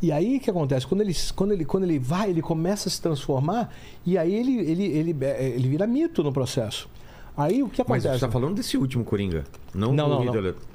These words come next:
Speaker 2: É, no, no, no
Speaker 1: Do
Speaker 2: antigo?
Speaker 1: outro, no anti-, no
Speaker 2: Ah,
Speaker 1: outro.
Speaker 2: tá.
Speaker 1: Que é mais pesado. Esse daqui
Speaker 2: É.
Speaker 1: tá um menos denso. Não, não,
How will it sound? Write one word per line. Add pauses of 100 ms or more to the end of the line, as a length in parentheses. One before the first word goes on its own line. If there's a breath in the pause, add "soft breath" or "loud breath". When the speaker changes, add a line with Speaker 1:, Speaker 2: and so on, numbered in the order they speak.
(120)
Speaker 2:
É,
no,
no,
no
Speaker 1:
Do
Speaker 2:
antigo?
Speaker 1:
outro,
no
anti-,
no
Speaker 2:
Ah,
Speaker 1:
outro. (460 loud breath)
Speaker 2:
tá.
Speaker 1:
Que
é
mais
pesado.
Esse
daqui
Speaker 2:
É.
Speaker 1:
tá
um
menos
denso. (560 loud breath)
Não,
não,